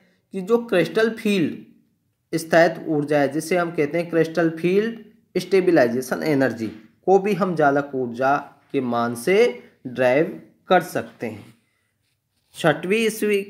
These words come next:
इसकी एप्लीकेशन है सिक्स नंबर की, जो मैक्सिमम आयनिक कंपाउंड हैं वो जल में कैसे हैं,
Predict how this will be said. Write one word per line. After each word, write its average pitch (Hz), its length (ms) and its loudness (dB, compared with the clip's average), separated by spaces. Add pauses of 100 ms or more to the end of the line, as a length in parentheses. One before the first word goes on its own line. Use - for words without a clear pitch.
(160)
इसकी 180 340 -2
एप्लीकेशन 156 680 0
है 135 100 -2
सिक्स - 360 -10
नंबर 113 320 -4
की, - 460 -8 (260)
जो 135 360 -2
मैक्सिमम 147 760 2 (140)
आयनिक 160 420 0 (340)
कंपाउंड 113 520 -8 (640)
हैं 139 340 -6 (380)
वो 143 160 4
जल 139 240 0
में 170 180 -2
कैसे 165 300 0
हैं, 170 340 -6